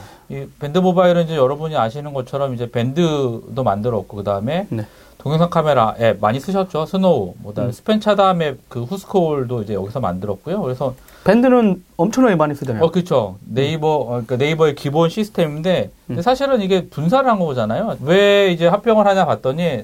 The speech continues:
Speaker 1: 네이버
Speaker 2: 네.
Speaker 1: 쪽에서는 이제 그 캠프 모바일을 하는 그런 어떤 이용자 제작 콘텐츠, 이걸 이제
Speaker 2: 음.
Speaker 1: 유지씨라 그러거든요. 그런
Speaker 2: 네.
Speaker 1: 플랫폼 서비스 기반의 기술 경쟁력이 되게 높고,
Speaker 2: 네.
Speaker 1: 그리고 새로운 또 그 네이버가,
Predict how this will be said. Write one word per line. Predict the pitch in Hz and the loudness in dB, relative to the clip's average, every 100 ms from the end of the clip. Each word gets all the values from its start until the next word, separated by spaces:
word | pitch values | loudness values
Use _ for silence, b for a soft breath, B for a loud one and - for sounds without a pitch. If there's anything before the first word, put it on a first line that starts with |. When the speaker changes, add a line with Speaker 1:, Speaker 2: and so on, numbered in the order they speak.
| - | -6
Speaker 1:
네이버 | 113 160 175 170 | 0 2 2 2
Speaker 2:
네. | |
Speaker 1:
쪽에서는 | 165 151 156 151 | 2 0 0 -2
이제 | 123 131 135 131 b b b b - | -2 -2 -2 -4 b b b b -20
그 | - 127 123 123 123 123 117 - - | -2 2 4 4 4 2 0 -6 -8
캠프 | - 220 220 | -2 2 4
모바일을 | 147 151 156 160 156 151 151 147 139 | 4 4 6 4 4 2 0 0 -2
하는 | 147 202 185 151 | 0 2 2 0
그런 | 127 127 | 2 2
어떤 | 107 127 120 113 110 | 2 2 2 2 -4
이용자 | 123 165 190 180 160 | -2 0 2 4 2
제작 | 127 127 | 2 -2
콘텐츠, | 175 170 151 123 190 | -2 -4 -4 -2 -4
이걸 | 143 147 | 0 -2
이제 | 123 120 | -2 -4
Speaker 2:
음. | 113 | -4
Speaker 1:
유지씨라 | 120 143 190 - 165 123 | -6 -2 -4 0 0 2
그러거든요. | 110 98 92 175 - | 0 -4 -6 -8 -6
그런 | 135 135 127 | -2 0 -2
Speaker 2:
네. | 127 b b | -8 b b
Speaker 1:
플랫폼 | 226 240 240 214 | 0 2 2 0
서비스 | 208 175 175 | 0 -2 -4
기반의 | - 123 127 127 127 117 107 107 | -8 0 2 2 0 0 -2 -4
기술 | 123 139 | -6 -4
경쟁력이 | 127 110 123 123 120 | -2 0 0 -2 -4
되게 | 113 113 | -4 -4
높고, | 98 92 - 156 135 - | -4 -8 -6 -2 -2 -4
Speaker 2:
네. | 123 | -4
Speaker 1:
그리고 | 123 147 254 B B B - | -2 0 -2 B B B -6
새로운 | - 247 233 220 | 0 4 4 4
또 | 190 175 160 151 - | 2 2 2 0 -2
그 | 123 120 117 113 | -2 -2 -2 0
네이버가, | 123 127 127 131 127 120 | 0 2 4 4 4 2